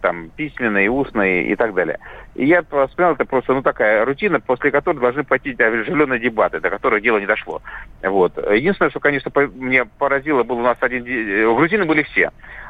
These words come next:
А вот г-, депутат от, эм, Украины, известный радикал, известный такой националист, лидер, лидер, э, значит, это всех автор антицерковных законов,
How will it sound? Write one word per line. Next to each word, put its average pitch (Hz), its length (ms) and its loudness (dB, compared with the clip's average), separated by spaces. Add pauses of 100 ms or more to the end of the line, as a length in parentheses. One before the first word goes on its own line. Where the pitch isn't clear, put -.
А 107 180 4
вот 123 180 4
г-, 127 320 2
депутат 147 340 0
от, 151 180 0
эм, 123 600 0
Украины, 175 500 2
известный 120 380 0
радикал, 143 500 2
известный 104 440 -8
такой 107 280 0
националист, 143 680 -2 (520)
лидер, 110 380 2 (100)
лидер, 101 320 0
э, 69 1300 -2
значит, 90 260 -4
это 90 180 2
всех - 200 0
автор 123 520 2
антицерковных 120 580 0
законов, 160 420 0